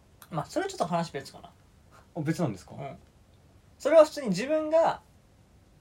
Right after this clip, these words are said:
Speaker 1: なんか失敗したことを言ってる。だからそれを、それをさっきの、
Speaker 2: はい。
Speaker 1: その、大学入り直しで言い換えるとするならば、
Speaker 2: はい。はい。
Speaker 1: もし、大-、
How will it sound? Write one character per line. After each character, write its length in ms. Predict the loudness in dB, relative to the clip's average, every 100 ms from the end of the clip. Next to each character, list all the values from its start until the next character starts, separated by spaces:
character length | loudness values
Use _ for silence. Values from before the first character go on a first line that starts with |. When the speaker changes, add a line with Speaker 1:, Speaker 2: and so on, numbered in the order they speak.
| -20 -20 -6
Speaker 1:
な 80 | -6
ん 20 |
か 100 | -4
失 240 | -6 -6 4
敗 180 | 6 6
し 60 |
た 100 | 0
こ 120 | -2 -2
と 180 | -6
を 240 | -4 -6 -10 -20 -20 -20 -20 -8
言 120 | -8
っ 20 |
て 160 | -6 -8
る。 80 | -2
だ 80 |
か 80 | -2
ら 40 | 4
そ 120 | 6
れ 100 | 8
を、 80 | 6
そ 120 | 4
れ 80 | 4
を 160 | 2
さ 120 | 4 0
っ 40 |
き 120 | 0
の、 100 | -6
Speaker 2:
は 100 | -6 -10
い。 80 | -8
Speaker 1:
そ 80 | -4
の、 200 | -4 -6 4
大 180 | 4
学 140 | 4 -2
入 120 | -4
り 60 | -4
直 120 | -4
し 120 | -4
で 320 | 0 0 -2 -8 -4
言 120 | -2
い 40 |
換 100 | 2
え 40 | 2
る 60 |
と 60 | 2
す 100 | -6
る 100 | -6
な 100 | -8
ら 100 | 0
ば、 120 | 2
Speaker 2:
は 80 | 2
い。 40 |
は 60 | 0
い。 20 | -10 -20 -8
Speaker 1:
も 140 | 0 2
し、 380 | 2 -4 -4 -10 -10
大-、 240 | -2 -2